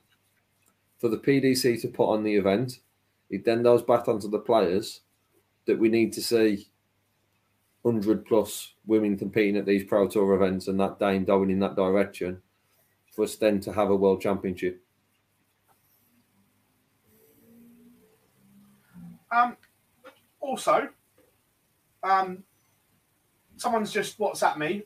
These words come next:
Speaker 2: Um, I'm guessing 'cause he sent it on WhatsApp, doesn't want his,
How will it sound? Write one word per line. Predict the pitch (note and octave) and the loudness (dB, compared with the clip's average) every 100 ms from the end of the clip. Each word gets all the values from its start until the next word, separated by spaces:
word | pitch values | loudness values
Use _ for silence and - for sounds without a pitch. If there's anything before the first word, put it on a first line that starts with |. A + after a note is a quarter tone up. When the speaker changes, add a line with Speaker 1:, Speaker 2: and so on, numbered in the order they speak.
| - | -4
Speaker 2:
Um, | F3 F3 F3 E3+ _ _ _ _ _ | 0 0 0 -8 _ _ _ _ _
I'm | - F3 | -6 0
guessing | G#3 G#3 G3 | 0 0 -8
'cause | F3+ | -8
he | F3+ | -6
sent | G3+ F3+ | -4 -2
it | |
on | E3 E3+ | -2 0
WhatsApp, | E3+ - F3 - | -2 2 2 2
doesn't | F3+ F3 E3+ | 0 -2 -6
want | E3 D#3 _ _ _ _ _ _ | -8 -8 _ _ _ _ _ _
his, | E3+ D#3+ - | -10 -10 -12